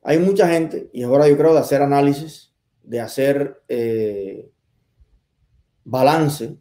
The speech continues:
de lo que pasó en estos cuatro años, y usted pudiera a lo mejor de este lado, como algunas personas han dicho, "Bueno, Trump no hizo nada contra la dictadura en Cuba.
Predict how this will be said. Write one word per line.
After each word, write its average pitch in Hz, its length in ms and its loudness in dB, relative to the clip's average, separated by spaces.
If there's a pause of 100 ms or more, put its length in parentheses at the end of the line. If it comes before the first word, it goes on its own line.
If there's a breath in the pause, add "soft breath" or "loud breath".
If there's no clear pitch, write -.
de 123 140 -4
lo 123 100 -2
que 120 80 -4
pasó 113 300 -2
en 139 60 -2
estos 139 220 -6
cuatro 147 260 2
años, 143 300 0 (460)
y 175 140 4
usted 196 240 2
pudiera 202 400 6
a 196 40 6
lo 180 100 4
mejor 170 500 0
de 156 120 4
este 160 200 2
lado, 165 520 4 (500)
como 120 220 -8
algunas 139 320 -2
personas 151 440 0
han 156 100 0
dicho, 156 280 2 (1040)
"Bueno, 180 320 4
Trump 220 260 6
no 208 160 6
hizo 202 240 4
nada 220 580 0 (480)
contra 208 720 2
la 143 140 -2
dictadura 151 760 2
en 131 200 -8
Cuba. 127 320 -8